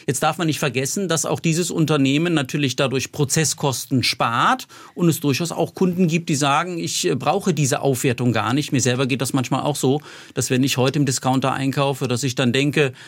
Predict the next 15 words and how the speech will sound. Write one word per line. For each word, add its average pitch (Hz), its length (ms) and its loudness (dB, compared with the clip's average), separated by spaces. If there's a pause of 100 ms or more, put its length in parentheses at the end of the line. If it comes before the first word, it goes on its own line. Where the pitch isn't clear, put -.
manches 165 400 0
von 175 180 2
dem, 156 220 2
was 147 120 0
vielleicht 135 280 -2
schön 139 180 0
aussieht, 156 500 0
brauche - 300 -2
ich - 260 -2
fürs - 200 0
Einkaufen 143 640 0
privat, 113 480 -2
aber 127 220 -2
eigentlich 131 340 -4
nicht. - 260 -4